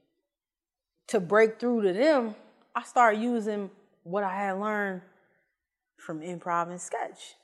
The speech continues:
And that's how I started gaining their trust, meeting them where they are at. And that's what's so great about Jay Suko or the art, the, f-, the art form of improv in general. You meet people where they at.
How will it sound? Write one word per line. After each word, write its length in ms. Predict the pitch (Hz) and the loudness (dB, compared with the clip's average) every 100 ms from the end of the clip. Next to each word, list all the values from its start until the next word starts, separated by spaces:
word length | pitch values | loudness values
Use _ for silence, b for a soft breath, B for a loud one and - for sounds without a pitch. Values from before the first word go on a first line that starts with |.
| _ _ _ _ _ _ | _ _ _ _ _ _
And 340 | 202 190 180 170 | -10 -6 -4 0
that's 240 | 214 226 | 0 0
how 220 | 233 208 196 | 4 6 6
I 140 | 190 | 4
started 380 | - 190 185 175 | 4 4 4 2
gaining 320 | 180 180 180 | -4 -4 -4
their 120 | 196 | -4
trust, 300 | 196 190 160 | -2 -4 -4
meeting 420 | 175 196 214 208 196 | -4 -2 -2 -2 -4
them 180 | 190 185 | -4 -2
where 200 | 180 170 | -2 0
they 360 | 170 165 160 _ _ | -2 -4 -8 _ _
are 140 | 160 170 | -8 -6
at. 300 | 170 156 - _ b b b - | -6 -10 -14 _ b b b -10
And 120 | 185 | -2
that's 200 | 233 233 | -2 -2
what's 200 | 196 185 | -6 -2
so 160 | 190 175 | -2 2
great 240 | 185 180 | 2 2
about 340 | 170 170 170 | 2 0 -2
Jay 200 | 160 175 | -2 -2
Suko 320 | 170 - 180 175 | -2 -6 -6 -2
or 280 | 165 160 156 | -2 -2 -6
the 160 | 156 165 | -6 -6
art, 380 | - 170 165 - _ | 2 2 2 -2 _
the, 60 | 175 | -12
f-, 160 | - - 180 | -12 -10 -6
the 100 | - | -4
art 340 | 175 175 - _ _ _ _ - | 0 0 -2 _ _ _ _ -14
form 260 | 185 175 165 | -8 -6 -8
of 140 | 151 | -10
improv 460 | 180 170 170 160 160 | -12 -8 -4 -2 -4
in 100 | 165 | -8
general. 300 | 196 185 170 | -8 -6 -6
You 160 | 175 | -6
meet 240 | 190 220 220 | -4 -6 -8
people 280 | 202 175 175 | -12 -8 -6
where 120 | 170 | -4
they 220 | 165 160 | -2 -4
at. 160 | 147 | -8